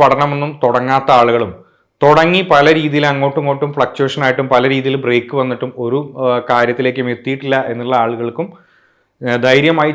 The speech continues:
ചേരാൻ പറ്റുന്ന ഒരു ബാച്ചാണ്. ഈ അൻപത് ദിവസം കൊണ്ട് ഏറെക്കുറെ സിലബസിന്റെ ഇമ്പോർട്ടന്റ് ആയിട്ടുള്ള കാര്യങ്ങളെല്ലാം നമ്മൾ കവർ ചെയ്യുന്നുണ്ട്. കൃത്യമായ ഇടവേളകളിൽ പരീക്ഷ ഉണ്ട്, ഡെയിലി എക്സാമിനേഷൻസ് ഉണ്ട്,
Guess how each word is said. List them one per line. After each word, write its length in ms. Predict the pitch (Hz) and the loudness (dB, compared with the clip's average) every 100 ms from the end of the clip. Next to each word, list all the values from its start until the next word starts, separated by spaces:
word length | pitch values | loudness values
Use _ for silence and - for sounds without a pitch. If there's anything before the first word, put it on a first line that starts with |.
| 147 | 0
ചേരാൻ 240 | 127 131 135 | 0 0 -4
പറ്റുന്ന 240 | 127 123 | -8 -6
ഒരു 80 | 127 123 | 0 0
ബാച്ചാണ്. 360 | 117 131 120 127 | 2 0 -2 -2
ഈ 20 | 123 | -4
അൻപത് 260 | 117 139 147 | -4 -4 -2
ദിവസം 280 | 135 117 127 123 | -4 -4 -6 -6
കൊണ്ട് 180 | 123 160 202 123 117 | -4 -4 -6 -4 -2
ഏറെക്കുറെ 320 | 131 - 151 | 0 0 -2
സിലബസിന്റെ 500 | 147 131 135 135 127 131 | -2 -4 -4 -6 -4 -4
ഇമ്പോർട്ടന്റ് 380 | 117 123 123 127 | -6 -8 -4 -2
ആയിട്ടുള്ള 240 | 120 123 120 | 0 -2 -2
കാര്യങ്ങളെല്ലാം 600 | 113 120 120 117 123 160 - 131 | -2 -4 -4 -4 -2 -4 -4 -14
നമ്മൾ 200 | 120 117 120 | -10 -8 -6
കവർ 200 | 117 110 120 | -4 -4 -4
ചെയ്യുന്നുണ്ട്. 380 | 120 120 113 185 - _ _ _ 127 | -6 -6 -6 -6 -8 _ _ _ -8
കൃത്യമായ 420 | - 131 135 127 | -4 0 2 2
ഇടവേളകളിൽ 440 | 120 123 123 127 123 | 2 2 2 0 0
പരീക്ഷ 280 | 117 120 - 135 | -2 -2 -4 -6
ഉണ്ട്, 140 | 127 143 117 | -4 -2 -2
ഡെയിലി 240 | 117 139 127 | 0 0 -2
എക്സാമിനേഷൻസ് 640 | - 123 123 117 131 123 | -2 -4 -4 -8 -10 -10
ഉണ്ട്, 120 | 120 | -6